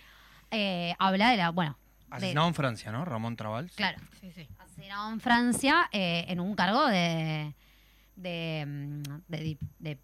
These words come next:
Speaker 1: diplomacia.
Speaker 2: Diplomático,
Speaker 1: No
Speaker 2: sí.
Speaker 1: sé, pero no era
Speaker 2: No era
Speaker 1: directa-,
Speaker 2: diplo-
Speaker 1: no era, no era directamente embajador, pero va como, tiene un nombre la figura de, de lo
Speaker 2: Sí.
Speaker 1: que hacía en realidad.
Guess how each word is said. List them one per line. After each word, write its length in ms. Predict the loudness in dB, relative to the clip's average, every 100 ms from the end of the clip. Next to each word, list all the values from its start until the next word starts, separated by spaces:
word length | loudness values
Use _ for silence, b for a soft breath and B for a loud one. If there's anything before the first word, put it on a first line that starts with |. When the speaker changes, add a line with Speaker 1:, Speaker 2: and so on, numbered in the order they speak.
| -12
Speaker 1:
diplomacia. 640 | -12 -10 -6 -4 -6 -10
Speaker 2:
Diplomático, 640 | -10 -6 -4 -4 -8 -16 -10
Speaker 1:
No 100 | -10
Speaker 2:
sí. 80 | -10
Speaker 1:
sé, 120 | -12 -8
pero 180 | -6 0
no 160 | 4
era 240 | 6 6 6
Speaker 2:
No 60 |
era 120 | 6 6
Speaker 1:
directa-, 280 | 4 0 0
Speaker 2:
diplo- 60 |
Speaker 1:
no 80 | 4
era, 140 | 4 4
no 100 | 4
era 120 | 4
directamente 420 | 6 4 2 2
embajador, 580 | 0 2 4 4 4 4
pero 160 | 2 2
va 120 | 2
como, 500 | 2 0 2 2 0 b b b
tiene 140 | -8 -2
un 60 |
nombre 500 | 0 2 2 2 2 0
la 100 | -2
figura 640 | -4 -6 -2 2 2 2
de, 180 | 0 -4
de 240 | -4 -2
lo 160 | -2 -4
Speaker 2:
Sí. 60 |
Speaker 1:
que 180 | -2 2
hacía 460 | 4 2 -2 -4 -4
en 60 |
realidad. 340 | -2 4 4